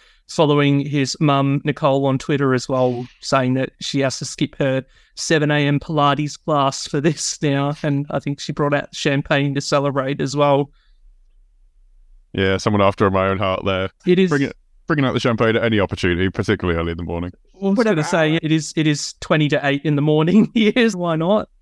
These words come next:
Speaker 2: Yeah, why not start your day with a good one? <laughs> There's work tomorrow. I can imagine. I can, it's probably the good time to st-, to do it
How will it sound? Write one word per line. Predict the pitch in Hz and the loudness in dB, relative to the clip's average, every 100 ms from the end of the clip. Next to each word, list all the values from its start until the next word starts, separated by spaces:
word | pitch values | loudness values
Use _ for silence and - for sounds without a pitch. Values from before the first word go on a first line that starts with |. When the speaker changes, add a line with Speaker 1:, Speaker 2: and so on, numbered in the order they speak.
| - _ _ _ _ _ _ _ - | -20 _ _ _ _ _ _ _ -4
Speaker 2:
Yeah, | 175 151 | 0 2
why | 123 | 2
not | 127 123 | 2 2
start | 131 | 2
your | 113 | 2
day | 110 | 2
with | 107 101 | 2 2
a | |
good | 104 101 | 0 2
one? | 123 - - - _ _ _ _ - _ - | 0 0 -10 -18 _ _ _ _ -20 _ -6
<laughs> | - - - 151 - - _ _ - - - | -4 -4 -4 -6 -4 -8 _ _ -20 -14 -2
There's | 127 | 0
work | 131 139 | 2 2
tomorrow. | - 101 95 104 - - - | 2 2 2 0 -4 -8 -4
I | 107 | -2
can | 117 | 0
imagine. | 110 113 107 104 | 2 2 0 0
I | 110 | 0
can, | 123 117 123 | -2 0 0
it's | 120 - | 0 0
probably | 123 107 | 0 2
the | 101 | 2
good | 107 | 0
time | - 104 | 2 0
to | 104 | 0
st-, | - 107 117 | -6 -4 -2
to | 117 | 0
do | 107 110 | 2 2
it | 104 85 | 2 -2